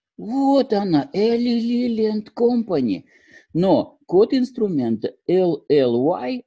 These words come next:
С П Б. Что это такое? А это значит, что на С П Б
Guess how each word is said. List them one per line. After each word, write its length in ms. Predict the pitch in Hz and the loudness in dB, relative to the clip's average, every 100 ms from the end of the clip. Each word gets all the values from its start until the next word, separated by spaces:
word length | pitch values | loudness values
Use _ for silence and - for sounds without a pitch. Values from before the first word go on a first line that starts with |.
| - | -8
С 260 | 185 214 | -8 -8
П 260 | - 214 226 | -6 -2 -2
Б. 500 | 208 240 196 80 - _ _ _ _ _ | 0 0 0 -2 -6 _ _ _ _ _
Что 640 | - - - 175 240 233 - | -20 -20 -6 0 2 0 -6
это 420 | 127 147 - 165 | -8 -8 -8 -14
такое? 880 | - 196 220 - 262 247 104 57 - _ _ _ _ - | -12 -12 -12 -8 -4 -4 -4 -8 -14 _ _ _ _ -10
А 880 | 131 143 147 143 135 131 131 123 - | -6 -2 -2 -2 -2 -4 -4 -6 -2
это 360 | 151 175 175 330 | -2 -2 -4 -4
значит, 540 | 311 196 143 143 185 | -2 -2 -2 -4 -10
что 500 | - - 151 156 156 | -12 -8 0 2 4
на 520 | 147 139 135 143 139 | 2 0 -2 0 0
С 160 | 120 139 | 0 -2
П 220 | - 131 | -2 -4
Б 380 | 110 135 247 381 | 0 0 -2 -6